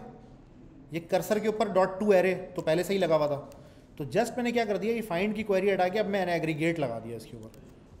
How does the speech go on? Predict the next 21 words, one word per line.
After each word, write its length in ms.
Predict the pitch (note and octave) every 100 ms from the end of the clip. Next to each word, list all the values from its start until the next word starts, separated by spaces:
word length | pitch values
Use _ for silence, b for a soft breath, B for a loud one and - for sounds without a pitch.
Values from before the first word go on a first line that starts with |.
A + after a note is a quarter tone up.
| -
अब 80 | D#3
आगे 220 | E3+ G3
देखते 260 | F3 F3
हैं 80 | G#3
ज़रा, 180 | G3+ G3+
मैं 120 | G3
refresh 340 | E3+ E3 F#3 F#3+
करता 200 | F3+ F#3+
हूँ 80 |
तो 60 | F#3+
मुझे 160 | F#3 F3+
मिलता 360 | D3 C#3+ D#3+
क्या 160 | D#3 B2+
है 80 | A2+
यहाँ 120 | A2
पे, 160 | A2 A2+
जो 80 | C3+
पहले 260 | C#3+ D3 E3+
मुझे 180 | E3
मिलता 280 | E3 D3+ E3
था 180 | E3+ G3+